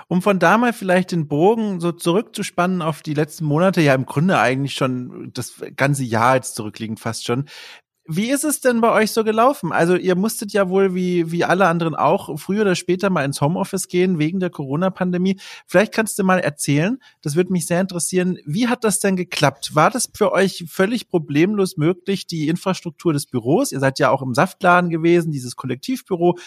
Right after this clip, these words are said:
wo man auch viele andere Entwicklerinnen und Entwickler um sich herum hat.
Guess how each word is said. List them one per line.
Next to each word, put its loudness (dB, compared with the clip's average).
wo -2
man 2
auch -2
viele -2
andere 2
Entwicklerinnen 0
und -4
Entwickler -6
um -4
sich -2
herum -2
hat. -4